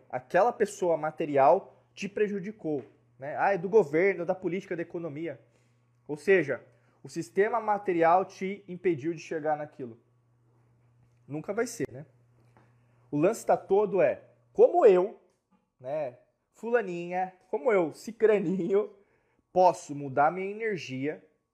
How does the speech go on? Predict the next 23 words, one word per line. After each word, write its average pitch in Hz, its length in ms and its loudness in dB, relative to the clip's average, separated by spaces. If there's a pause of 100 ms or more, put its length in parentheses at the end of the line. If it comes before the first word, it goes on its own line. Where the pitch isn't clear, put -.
(260)
É 131 80 -12
lógico 170 260 -2
que 208 80 -10
isso 220 160 -12
não 226 80 -6
é - 40 -2
o - 20 -12
suficiente, 202 760 -6
né? 147 100 -8
Tem 147 140 -8
gente 160 160 -10
que - 100 -14
ensina 165 360 -10
aí 160 100 -8
na 160 60 -10
internet, 151 520 -6
vocês 143 220 -16
já 147 180 2 (460)
devem 143 280 2
seguir 147 360 -4
algumas 151 300 -4
pessoas 147 400 -8
assim, 170 340 -10